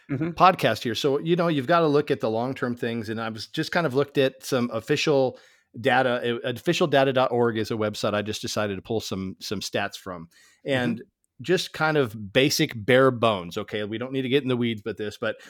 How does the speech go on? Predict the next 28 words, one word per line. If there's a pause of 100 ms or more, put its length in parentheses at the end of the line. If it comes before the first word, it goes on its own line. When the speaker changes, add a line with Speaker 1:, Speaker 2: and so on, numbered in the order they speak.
(220)
Speaker 2:
if
you
started (420)
investing
in
the
S
and
P
five
hundred
in
the,
at, (160)
at
the
beginning
of
two
thousand
eight, (540)
by
the
end
of
two
thousand
eight,